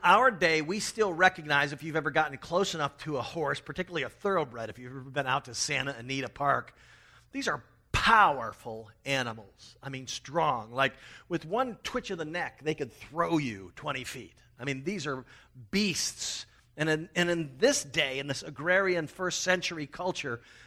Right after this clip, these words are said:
they were beasts of burden, and people knew them to be the strongest of animals, and these animals could be easily controlled by a very small stick you could put in their mouth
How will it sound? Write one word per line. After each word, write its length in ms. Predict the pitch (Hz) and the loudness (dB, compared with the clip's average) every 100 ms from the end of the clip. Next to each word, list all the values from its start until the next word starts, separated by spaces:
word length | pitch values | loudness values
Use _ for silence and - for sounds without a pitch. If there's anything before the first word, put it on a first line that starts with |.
| - | 6
they 120 | 180 | 8
were 180 | 202 165 | 8 6
beasts 800 | 135 180 190 170 - - - - | 2 -4 -2 -2 -6 -6 -8 -6
of 320 | 143 135 113 | -6 -6 2
burden, 560 | 151 175 160 151 151 147 - - - | 6 6 4 -2 -6 -8 -14 -20 -2
and 220 | 147 139 | 0 2
people 280 | 175 175 156 | 0 -2 -2
knew 380 | 143 147 180 180 | -6 0 2 2
them 200 | 160 143 | 0 -4
to 100 | 147 | -6
be 140 | 135 | -6
the 100 | 131 | -4
strongest 1040 | - - 135 170 185 170 151 - - - - | -4 -2 -2 2 2 2 -2 -4 -6 -8 -2
of 180 | 143 139 | -2 -2
animals, 720 | 143 151 151 139 135 127 - - - - - _ | -2 -2 -2 -2 -4 -6 -10 -16 -20 -20 -20 _
and 500 | 151 147 143 135 123 - _ _ | 0 2 0 -4 -10 -16 _ _
these 280 | 135 156 123 | -6 -6 -6
animals 560 | - 139 139 131 123 | -4 -4 -4 -10 -14
could 180 | - 139 | -12 -10
be 180 | 127 127 123 | -10 -10 -6
easily 460 | 135 120 123 123 | -6 -6 -8 -10
controlled 680 | 117 120 - 123 120 120 113 _ _ _ | -10 -14 -8 -4 -4 -6 -14 _ _ _
by 140 | 123 | -2
a 80 | 120 | -2
very 320 | 117 120 123 | 0 -2 -2
small 320 | 120 - 127 123 | -4 -12 -12 -10
stick 560 | - - - 127 - | -8 -8 -8 -8 -10
you 60 | 117 | -16
could 180 | 110 - | -16 -16
put 180 | 143 | -18
in 60 | 127 | -12
their 120 | 120 | -12
mouth 320 | 120 117 113 | -8 -8 -8